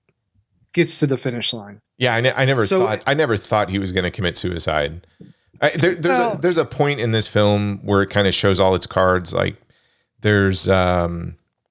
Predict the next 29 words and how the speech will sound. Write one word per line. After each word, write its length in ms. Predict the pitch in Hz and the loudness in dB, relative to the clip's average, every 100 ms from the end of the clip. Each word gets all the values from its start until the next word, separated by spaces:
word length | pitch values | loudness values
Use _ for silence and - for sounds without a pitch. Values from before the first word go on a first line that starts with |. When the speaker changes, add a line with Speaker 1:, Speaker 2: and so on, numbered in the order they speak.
| - - - | -20 -20 -6
Speaker 2:
when, 260 | 117 110 107 | -2 -2 0
when 180 | 120 107 | 0 0
Andy 300 | 120 123 117 | 2 2 2
explains 400 | - - 107 101 | 2 0 0 2
how 80 | 95 | 0
he 80 | 95 | 0
created 320 | - 98 92 | 0 0 0
the 60 | |
fake 220 | 87 120 117 | 0 -2 -2
person 720 | 113 - 101 95 95 95 87 _ _ _ _ - | -4 -2 -2 -2 -2 -6 -10 _ _ _ _ -6
and 280 | 92 90 | -4 0
what 100 | 98 | 0
he's 140 | 101 92 | 0 2
doing 220 | 101 92 | 0 0
towards 340 | 90 92 82 | 0 -2 -2
money, 280 | 95 104 98 | -2 0 0
you're 120 | 90 | 0
like, 140 | 87 87 | 2 2
"Oh, 200 | 117 - - - | 0 -2 -16 -8
I 80 | 101 | -2
know 320 | 95 87 90 | 0 0 -4
wh-, 120 | - | -4
where 120 | 90 87 | -4 -2
this 160 | 85 | -2
is 80 | 85 | -2
going." 380 | 85 80 73 80 _ - | -2 -2 -6 -12 _ -4
Speaker 1:
Yeah, 220 | 151 139 - - | -4 -4 -12 -4
yeah. 140 | |
Speaker 2:
There, 20 | 156 | -2